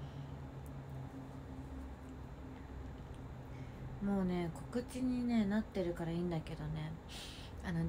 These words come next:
ディーブイディーが今度発売されるんですけど、それのディーブイディーを発売するにあたって、あの、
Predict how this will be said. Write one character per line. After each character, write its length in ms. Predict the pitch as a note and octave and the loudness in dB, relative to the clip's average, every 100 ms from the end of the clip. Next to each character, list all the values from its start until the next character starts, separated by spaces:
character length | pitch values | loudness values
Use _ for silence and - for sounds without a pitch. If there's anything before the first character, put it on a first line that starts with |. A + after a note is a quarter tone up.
| - | 8
デ 80 | G#3 | 10
ィ 80 | |
ー 40 | B3+ | 12
ブ 100 | C4+ | 12
イ 80 | B3+ | 12
デ 80 | |
ィ 160 | C4 A3+ | 12 10
ー 20 | |
が 260 | F3+ E3+ E3+ | 8 4 2
今 220 | - E3 E3 | 0 0 2
度 80 | |
発 300 | D#3 E3+ - | 2 0 0
売 180 | E3+ F3 | 4 4
さ 140 | E3 E3+ | 4 2
れ 80 | |
る 60 | E3+ | 2
ん 180 | E3 E3 | 4 2
で 80 | D#3 | 0
す 140 | - | -4
け 100 | D#3+ | -6
ど、 120 | D#3 D#3 D#3+ - - - - - - - - - - | -2 -2 -2 -6 -10 -10 -10 -10 -10 -10 -8 -8 -6
そ 120 | - | 8
れ 100 | G#3+ | 12
の 180 | A3 A#3+ | 12 12
デ 100 | G#3 | 12
ィ 100 | G#3+ | 12
ー 40 | A3 | 12
ブ 100 | A#3+ | 12
イ 60 | |
デ 80 | A#3 | 12
ィ 140 | A3+ | 12
ー 100 | G3+ | 10
を 80 | F#3 | 6
発 300 | F3+ F3+ F#3+ | 4 4 4
売 200 | F3+ F#3 | 6 6
す 160 | F3+ F#3+ | 4 4
る 80 | F#3+ | 4
に 140 | F3 | 4
あ 120 | D#3+ | 2
た 160 | D#3 D#3 | 0 -4
っ 20 | D3+ - | -4 -2
て、 200 | E3+ D#3+ D#3+ - - - - - - - - - - - - - - - - - - - - - - - - - - - - | 0 0 -2 -10 -10 -10 -10 -10 -10 -10 -10 -10 -10 -10 -10 -12 -12 -12 -10 -10 -10 -10 -10 -12 -10 -10 -10 -10 -10 -10 -8
あ 60 | |
の、 60 | - | -2